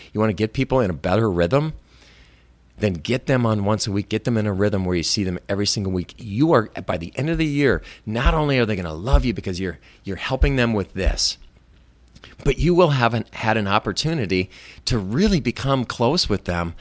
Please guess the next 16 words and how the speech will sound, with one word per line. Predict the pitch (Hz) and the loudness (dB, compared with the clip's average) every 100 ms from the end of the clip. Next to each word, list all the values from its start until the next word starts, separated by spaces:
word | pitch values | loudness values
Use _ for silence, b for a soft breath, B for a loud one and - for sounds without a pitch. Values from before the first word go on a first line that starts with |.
| B | B
after | - 123 117 | -12 -6 -6
fifty-two | - - 165 - 156 - 143 | -4 -2 -2 -2 -4 0 2
interactions. | 123 113 110 139 - 73 69 - b b b b b - | 2 2 0 -2 -6 -8 -10 -12 b b b b b -2
They're | 135 | 0
not | 123 156 | 2 0
just | 170 - | -2 -2
gonna | 151 | -4
be | 127 123 117 107 B B B | -2 0 0 -2 B B B
a | - | -12
great | - 110 110 | -4 0 2
patient. | - 110 - 85 | 2 0 -4 -6
They're | 101 | -4
gonna | 104 | -4
be | 98 101 | -4 -4
your | 90 | -6
friend. | - - 92 71 | -6 -4 -4 -6